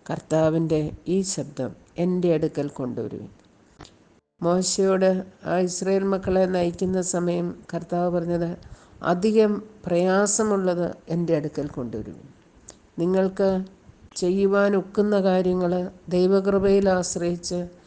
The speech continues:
ദൈവഹിതപ്രകാരം നിങ്ങൾ തന്നെ ചെയ്യുക. അതിനധികമായിട്ടുള്ളത്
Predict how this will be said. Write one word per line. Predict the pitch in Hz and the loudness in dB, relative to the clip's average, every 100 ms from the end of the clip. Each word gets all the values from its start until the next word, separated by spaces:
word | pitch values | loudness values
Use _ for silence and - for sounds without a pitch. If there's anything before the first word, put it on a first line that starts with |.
| - - - | -20 -18 0
ദൈവഹിതപ്രകാരം | 180 196 214 196 190 190 185 185 185 185 185 | 4 6 4 4 0 0 2 2 2 2 0
നിങ്ങൾ | 185 196 208 214 | 0 2 2 2
തന്നെ | 214 214 | 4 2
ചെയ്യുക. | 208 175 151 156 - - - - - - - - | 2 -2 -2 -4 -12 -16 -20 -20 -20 -20 -20 -14
അതിനധികമായിട്ടുള്ളത് | 160 160 170 160 170 175 175 175 175 170 165 165 | -8 -2 0 2 2 4 4 2 0 -2 -2 0